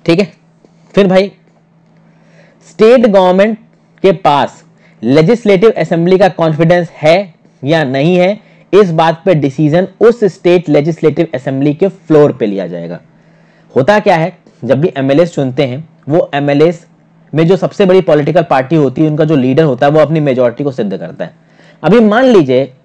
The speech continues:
कि किसी स्टेट लेजिस्लेटिव असेंबली में इस बात पे बहस है कि जो रूलिंग गवर्नमेंट है, उसके पास स्टेट लेजिस्लेटिव असेंबली की मेजोरिटी का सपोर्ट नहीं है,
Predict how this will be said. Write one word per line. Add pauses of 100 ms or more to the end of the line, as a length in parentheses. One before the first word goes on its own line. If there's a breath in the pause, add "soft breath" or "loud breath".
(180)
कि
किसी
स्टेट
लेजिस्लेटिव
असेंबली
में
इस
बात
पे
बहस
है (320 soft breath)
कि
जो
रूलिंग
गवर्नमेंट
है,
उसके
पास (240)
स्टेट
लेजिस्लेटिव
असेंबली
की
मेजोरिटी
का
सपोर्ट
नहीं
है,